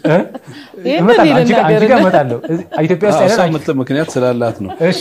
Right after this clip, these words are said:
Speaker 3: መጀመሪያ እንደውም እኮ በተ-፣ በ-፣ በተ-፣ እንደዚህ በተባባለን ሳምንት ይሁን አስራ አምስት ቀን ይሁን ብቻ ብዙ ሳይቆይ አንድ ወር ሊሆን ይችላል ለ-፣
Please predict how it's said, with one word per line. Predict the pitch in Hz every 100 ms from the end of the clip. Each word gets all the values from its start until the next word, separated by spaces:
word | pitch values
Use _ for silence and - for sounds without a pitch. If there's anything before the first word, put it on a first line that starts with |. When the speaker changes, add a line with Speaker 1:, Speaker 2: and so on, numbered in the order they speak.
| 147
Speaker 3:
መጀመሪያ | 151 180 185 196
እንደውም | 175 160 175 180
እኮ | 165 233 240
በተ-፣ | 113 127 156 160
በ-፣ | 123 131 127 123 113
በተ-፣ | 120 117 113 135 139 135
እንደዚህ | 120 117 123 131
በተባባለን | 117 131 131 135 139 175 262 - _ _ _ _ _
ሳምንት | - 95 98 139 143
ይሁን | 147 156 151 151 147 151 151 151 151 165 185 208 214 -
አስራ | - - 107
አምስት | 110 120
ቀን | - 139
ይሁን | 139 143
ብቻ | 117 - 180
ብዙ | 123 143
ሳይቆይ | 143 135 127 170 247 - -
አንድ | 170 208
ወር | 190 147
ሊሆን | 123 117 104
ይችላል | - 90 80 269 254 208 - - 262
ለ-፣ | 104 110